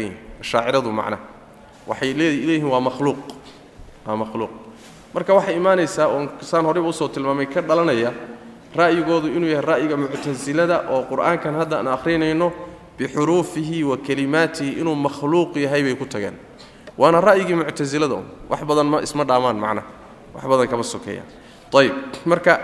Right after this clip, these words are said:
qolyahaasu marka radinaya. Wuxuu doonaya inuu ithbaatiyo Qur'aankan hor yaalla ee jus-juska ah, ee bilowga leh, Faatixada ka bilowda, ee Birabbinaas ku dhammaada,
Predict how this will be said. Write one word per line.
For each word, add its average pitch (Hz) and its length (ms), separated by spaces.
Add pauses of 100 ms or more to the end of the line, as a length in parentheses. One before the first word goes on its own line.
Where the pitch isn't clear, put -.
(500)
qolyahaasu 175 520
marka 160 200
radinaya. 127 460 (180)
Wuxuu - 180
doonaya 175 300
inuu 180 120
ithbaatiyo 117 600 (580)
Qur'aankan 151 720
hor 170 180
yaalla 117 440 (640)
ee 131 320
jus-juska 135 640
ah, 107 200 (540)
ee 131 160
bilowga 151 480
leh, 147 140
Faatixada 147 540
ka 151 120
bilowda, 110 460 (560)
ee 131 160
Birabbinaas 147 640
ku 160 100
dhammaada, 113 580